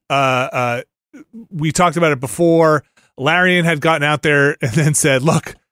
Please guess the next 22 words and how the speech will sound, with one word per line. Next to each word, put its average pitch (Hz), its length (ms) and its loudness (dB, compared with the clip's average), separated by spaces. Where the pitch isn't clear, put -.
we 139 140 2
wanna 160 320 4
bring 165 200 2
this 143 140 2
Xbox 147 460 0
version 131 300 0
to 143 100 0
you 131 120 2
as 123 100 -2
soon 139 180 0
as 123 100 -2
we 127 100 -4
can. 123 380 -2
We 123 100 -2
wanna, 131 440 0
we 127 100 0
want, 143 380 -2
we 147 100 0
want 175 280 2
this 151 180 -2
to 135 100 0
happen. 117 580 -2